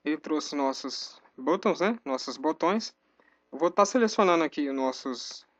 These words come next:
nossas, é, nossas imagens, né, de botão, botões. Em Texture Type, nós vamos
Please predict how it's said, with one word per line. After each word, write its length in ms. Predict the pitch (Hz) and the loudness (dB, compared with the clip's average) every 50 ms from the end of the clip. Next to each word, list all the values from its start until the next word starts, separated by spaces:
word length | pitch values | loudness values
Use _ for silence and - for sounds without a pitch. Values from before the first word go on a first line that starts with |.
| _ _ _ _ _ _ _ _ - | _ _ _ _ _ _ _ _ -4
nossas, 580 | - 127 135 135 - 143 127 120 117 - - - - | 0 0 0 0 0 -4 -6 -6 -8 -10 -12 -12 -8
é, 800 | - 127 127 123 123 117 120 120 117 120 117 123 117 104 - - - - - | -4 -2 0 0 0 0 0 -2 -2 -4 -6 -6 -8 -10 -12 -16 -18 -12 -6
nossas 320 | - 131 131 143 139 131 | -4 -4 -2 -2 0 2
imagens, 420 | 180 185 156 131 151 190 185 151 - | 4 6 8 8 8 6 4 2 -2
né, 140 | 147 143 131 | -2 -2 -2
de 80 | 135 | -2
botão, 480 | 131 143 151 147 - 165 170 196 220 220 - _ _ - | -4 -4 -4 -4 -2 -2 -2 0 -2 -2 -6 _ _ -8
botões. 480 | 131 135 139 - 165 180 208 214 - _ _ _ - - - - - _ _ - | -6 -6 -2 0 0 0 0 0 -4 _ _ _ -20 -20 -20 -20 -20 _ _ -6
Em 100 | - 185 | -4 0
Texture 380 | - 202 185 175 - - 180 | 2 2 2 2 0 -2 -2
Type, 440 | 170 - 165 147 143 123 - - - - | 0 2 4 4 4 2 0 -4 -10 -12
nós 240 | - - 139 139 135 | -8 -4 -4 -4 -2
vamos 420 | 143 151 143 139 135 - - - | 0 0 0 0 -2 -6 -8 -10